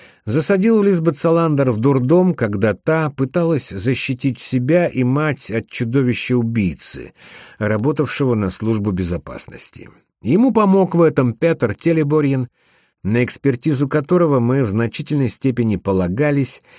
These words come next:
при оценке её психического здоровья. Но это же полностью меняет наше представление о ней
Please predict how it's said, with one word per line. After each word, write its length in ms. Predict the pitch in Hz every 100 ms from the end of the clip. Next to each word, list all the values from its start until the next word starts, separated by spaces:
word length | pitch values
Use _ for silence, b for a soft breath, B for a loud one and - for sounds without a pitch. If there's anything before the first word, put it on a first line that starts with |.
| B B -
при 140 | 127
оценке 600 | 104 - 180 180 143 151
её 300 | 127 107 147
психического 840 | - - 98 113 - 98 - 98
здоровья. 600 | 85 80 78 69 60 - - _ _ _ _ _ _ _ _ _ _ -
Но 220 | 90 117
это 180 | 123 120
же 180 | 104 123
полностью 640 | - 151 139 123 - 120
меняет 460 | 117 123 127 117 101
наше 280 | 113 95 104
представление 840 | 104 110 - 117 117 110 95 87
о 100 | 82
ней 380 | 80 69 -